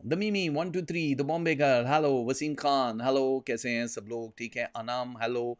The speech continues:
काशी, आर्यन, हेलो जी। अमतुल मतीन, हेलो। सब लोगों को बहुत-बहुत सलाम, नमस्ते, सत श्री अकाल, hello and hi।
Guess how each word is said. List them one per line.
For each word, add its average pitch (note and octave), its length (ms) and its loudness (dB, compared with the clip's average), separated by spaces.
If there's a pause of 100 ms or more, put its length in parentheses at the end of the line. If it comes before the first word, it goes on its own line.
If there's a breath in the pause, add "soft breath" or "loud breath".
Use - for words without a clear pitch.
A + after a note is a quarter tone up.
(340 loud breath)
काशी, C#3+ 480 2
आर्यन, C#3 540 2
हेलो D3+ 360 4
जी। C3 420 0 (300 loud breath)
अमतुल D3 540 2
मतीन, E3+ 680 -2
हेलो। D3 640 2 (280 soft breath)
सब A2+ 120 -4
लोगों A2+ 340 0
को F3 140 2
बहुत-बहुत G#2 580 -4
सलाम, C3 380 0
नमस्ते, C3 640 0
सत A#2 200 -6
श्री G#2+ 160 -8
अकाल, C#3 400 2
hello D#3+ 400 0
and A3+ 180 -4
hi। A3 380 -4